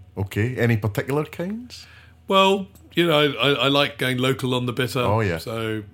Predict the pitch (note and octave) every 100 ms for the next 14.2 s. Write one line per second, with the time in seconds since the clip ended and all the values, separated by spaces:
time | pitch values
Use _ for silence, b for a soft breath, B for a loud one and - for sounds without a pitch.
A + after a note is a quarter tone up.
0 | - _ - - G#2 G2 - G#2+ G#2+ A2
1 | A2 A#2 - A2+ G2+ A#2 A2 G#2+ G#2 G2
2 | A#2 G#2 B2+ A2+ B2+ - G2 C#3+ D3 F#3
3 | F3+ G#2 G#2 G2+ G2 - B B B B
4 | B - B2 A#2+ A#2 A2 B B - D3+
5 | C3+ B2+ B2 B2 A#2+ A2+ A2 G2 - -
6 | G#2 G2 F#2 F2+ - - - - D2+ F2
7 | - - - F#2+ A2+ A2+ - - B B
8 | - A#2+ C3 C#3+ C#3+ A#2+ G#2+ D3+ C#3 G2+
9 | A2+ G#2+ - E2+ - _ - - - -
10 | B B B B B - D3+ C#3 C3+ C3+
11 | C3 A#2+ B2+ A#2+ D3 D3 G#2 - - -
12 | G2 G#2+ A#2 A#2 A2 A2 G2 F#2+ A2 A2
13 | G#2+ G2 - _ - - - - B2+ G#2
14 | - -